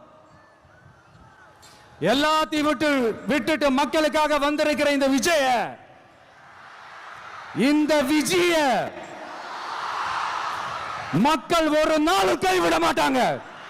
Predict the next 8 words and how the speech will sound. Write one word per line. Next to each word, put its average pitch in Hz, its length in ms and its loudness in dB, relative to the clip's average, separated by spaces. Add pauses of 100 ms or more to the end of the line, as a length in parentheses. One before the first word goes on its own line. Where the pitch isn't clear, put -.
(2250)
மக்கள் 311 420 0 (120)
கூடவே 349 360 4 (120)
நிக்கிறாங்க, 339 440 2 (160)
கூடவே 349 360 2 (100)
நிப்பாங்கன்னு 339 680 2 (1300)
அவங்களுக்கு 285 480 2
தெரியாம 262 440 4
போச்சு. - 260 -2